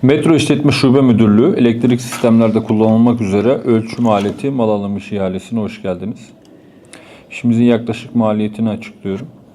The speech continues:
Birinci kısım için yaklaşık maliyet tutarı bir milyon yedi yüz yetmiş iki bin iki yüz altmış altı Türk Lirası altmış yedi kuruş. İkinci kısım için yüz doksan bir bin yedi yüz lira,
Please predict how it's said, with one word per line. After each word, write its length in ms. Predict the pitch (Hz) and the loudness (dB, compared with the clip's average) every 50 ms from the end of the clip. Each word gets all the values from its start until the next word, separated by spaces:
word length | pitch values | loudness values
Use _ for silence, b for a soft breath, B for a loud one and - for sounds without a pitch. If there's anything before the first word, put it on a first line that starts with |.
| _ _ - | _ _ -10
Birinci 560 | 113 104 98 104 110 113 123 131 123 135 139 | -8 -6 -2 -2 0 2 2 0 0 -2 -6
kısım 360 | - 131 127 - 135 123 117 | -8 -12 -10 -4 -2 0 0
için 320 | 110 110 - 127 117 123 117 | 0 -2 -4 -4 -4 -2 -2
yaklaşık 500 | 120 113 107 - 110 107 - - - - | -4 -6 -6 -6 -10 -12 -12 -12 -8 -6
maliyet 380 | 110 107 104 107 110 113 113 | -4 -4 -2 -2 -2 -4 -4
tutarı 380 | - - - 107 101 104 95 98 | -8 -10 -8 -6 -6 -6 -6 -4
bir 140 | 110 113 113 | -4 0 0
milyon 320 | 117 110 104 107 113 113 | 2 0 2 0 0 0
yedi 240 | 117 110 104 98 110 | 0 -2 -2 -4 -4
yüz 160 | 107 101 98 | -4 -4 -4
yetmiş 380 | 107 104 104 104 117 - - - | -6 -6 -6 -6 -10 -12 -12 -12
iki 160 | - - 98 | -10 -8 -6
bin 80 | 98 | -4
iki 220 | 98 95 - - 113 | -6 -6 -6 -6 -6
yüz 140 | 104 95 110 | -4 -2 -2
altmış 320 | 101 - - - - - | -4 -4 -4 -14 -10 -8
altı 240 | 110 101 - 104 - | -8 -8 -8 -10 -10
Türk 240 | - 113 - - 104 | -10 -10 -8 -8 -6
Lirası 280 | 98 98 92 - 104 | -6 -6 -4 -2 -4
altmış 300 | 90 - - - - - | -4 -4 -6 -16 -8 -8
yedi 180 | 101 98 104 - | -6 -6 -6 -8
kuruş. 360 | - 107 104 98 - - - - B B B B B B B B B B B | -8 -10 -10 -12 -16 -20 -20 -20 B B B B B B B B B B B
İkinci 440 | 127 123 - - 104 110 110 117 110 | -8 -6 -2 0 2 2 2 0 -2
kısım 340 | - 113 - - 117 110 110 | -4 -10 -6 -2 0 0 0
için 280 | - - - 110 107 | 0 -2 -4 -2 -2
yüz 380 | 110 107 95 98 104 101 98 95 | 0 0 0 -2 -2 -2 -2 -2
doksan 540 | 107 101 101 - - 120 110 107 104 101 95 | -2 -2 -4 -6 -6 -4 -2 -2 -2 -2 -2
bir 240 | 107 113 107 92 | -2 -2 -2 -2
bin 180 | 92 92 90 90 | -6 -6 -6 -4
yedi 220 | 92 95 90 98 | -6 -6 -6 -4
yüz 220 | 104 104 92 - - | -4 -6 -6 -6 -6
lira, 180 | 92 85 85 | -6 -8 -8